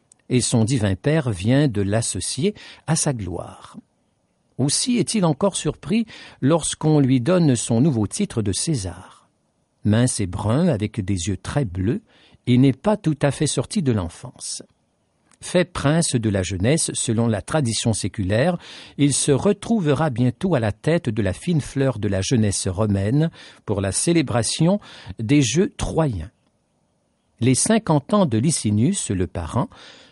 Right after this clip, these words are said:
d'une gravité qu'accentuent des cheveux plus blancs que gris, artistement coiffés, et un sourire qui vient de très loin. La jeunesse romaine voit en lui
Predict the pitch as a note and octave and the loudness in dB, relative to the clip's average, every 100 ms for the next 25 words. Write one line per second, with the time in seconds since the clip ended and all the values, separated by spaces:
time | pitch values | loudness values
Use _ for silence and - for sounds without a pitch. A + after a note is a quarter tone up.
0 | - G#2+ F3 C#3+ G2 D3 G#3 D3 C3 - | -8 0 4 4 2 0 0 2 -2 0
1 | F#3 F#3+ - D#3+ - - C3 A2+ - D#3 | 0 0 -2 -6 -4 -2 0 0 -2 -2
2 | G#2+ G2 - A2+ G2 A2 - D3+ C#3 G2+ | 0 0 0 -2 0 -2 -2 -4 -4 0
3 | B2+ A2 - F2 E2+ F2 G3 - _ _ | 2 2 -2 -8 -6 -6 -6 -8 _ _
4 | _ - F3+ F3+ - E3 - B2 A2 F#2+ | _ -4 -4 -4 -6 -6 -2 0 2 0
5 | - G2 E2 - - G#3+ _ _ _ _ | -4 -10 -10 -10 -8 -8 _ _ _ _
6 | C3 B2+ - - A#2+ A#2 D#3+ F3+ - G#2+ | 4 4 2 0 -2 -2 -2 -2 -2 -2
7 | C#3 F3 C3+ - G#2 F#2 F#2 - _ _ | 0 0 -2 -4 -8 -8 -10 -16 _ _
8 | _ _ _ _ _ _ - F#2 F2+ A2+ | _ _ _ _ _ _ -8 -4 2 4
9 | D3 - A2 A2+ A2+ E3+ E3+ - - - | 4 2 0 2 4 6 4 2 -8 -10
10 | F#2+ B2 - A2+ G#2 A2 D#3 | -2 0 2 2 2 2 2